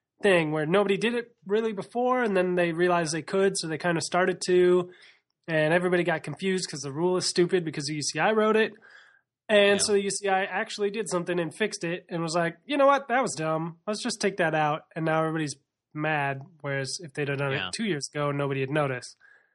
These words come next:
Speaker 1: Um, and,
Speaker 2: I
Speaker 1: I
Speaker 2: think
Speaker 1: mean,
Speaker 2: what
Speaker 1: really,
Speaker 2: this
Speaker 1: it
Speaker 2: is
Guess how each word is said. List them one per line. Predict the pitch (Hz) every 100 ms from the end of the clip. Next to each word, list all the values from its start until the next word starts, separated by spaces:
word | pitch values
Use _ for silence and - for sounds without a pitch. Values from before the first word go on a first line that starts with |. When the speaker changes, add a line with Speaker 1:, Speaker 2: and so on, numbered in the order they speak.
| _ _
Speaker 1:
Um, | 131 131 127 127 123 _ _ _ _ _ _ _ -
and, | 220 214 214
Speaker 2:
I |
Speaker 1:
I |
Speaker 2:
think | 208 214
Speaker 1:
mean, | 202
Speaker 2:
what | 214
Speaker 1:
really, | 220 208
Speaker 2:
this | 208
Speaker 1:
it | 160
Speaker 2:
is | 190 -